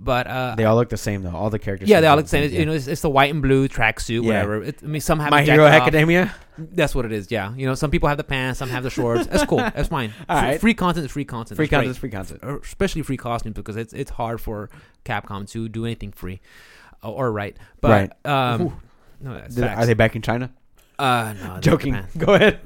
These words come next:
Speaker 1: Tencent, don't, don't, don't ban me, bro.
Speaker 2: <laughs>
Speaker 1: Uh, but the thing is, I have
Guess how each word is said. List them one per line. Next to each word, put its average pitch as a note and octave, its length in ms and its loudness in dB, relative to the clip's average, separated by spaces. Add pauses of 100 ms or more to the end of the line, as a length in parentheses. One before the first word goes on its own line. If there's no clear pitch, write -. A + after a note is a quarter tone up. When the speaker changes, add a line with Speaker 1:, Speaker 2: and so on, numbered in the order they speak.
(220)
Speaker 1:
Tencent, A#2 360 -6
don't, A#2+ 220 -8
don't, C#3 240 -8
don't D3+ 140 0
ban F#3 140 6
me, F3 80 4
bro. E3+ 300 6 (120)
Speaker 2:
<laughs> - 140 -20
Speaker 1:
Uh, G#3 1000 -2
but C3 60 -12
the F3+ 100 0
thing F#3 240 0
is, G3+ 200 -4 (800)
I E3+ 680 -4 (460)
have D3 920 -6